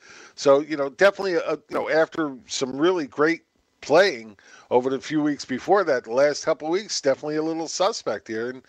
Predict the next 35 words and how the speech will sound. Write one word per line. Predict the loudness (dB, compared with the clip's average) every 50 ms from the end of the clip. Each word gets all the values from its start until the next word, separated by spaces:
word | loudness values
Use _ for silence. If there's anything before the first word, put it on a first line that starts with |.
| -20 -20 -20 -20 -20 -18 -10 -2
you | 2
know, | 4 4 4 4 0 -8 _ _ _ _ _ _ _ -4 -2
again, | -2 0 2 2 2 0 0 -4
you, | -8 -8 -8
you | -6 -4
mentioned | -4 -4 -4 -4 -6 -6 -6
it, | -6 -6 -8 -12 -20 -20 -4 2
Ben | 4 4 4 4
on | 2 0 -2 -4
the | -6 -4
road. | 0 2 2 2 2 0
Everybody | -2 -4 -4 -2 0 0 0 0
wants | -2 -4 -6 -6 -6 -10
to | -6
say, | -2 2 2 2 4
"Oh, | 2 0
it's | -2 -4 -4
not | -4 -4 -4 -4 -4
the | -6
same | -6 -4 -4 -4 -4 -4
thing | -4 -4 -4 -4 -6
this | -10 -10 -6 -4
year." | -2 -2 0 0 0 -2 -4 -6 -10 -18 -20 -20 -14 -6
You | -2 0
know, | 0
he's | 0 0 -2
playing | 0 2 2 2 2 0
much | -2 -2 -2 0 4
better | 4 6 6 6 4 2
on | 0 -2 -4
the | -6
road | -2 0 2 2 2 0 -2 -4 -6
this | -6 -6 -6 -6 -8 -6
year. | -4 -2 -2 -2 -2 -2 -2 -2 -4
And, | -6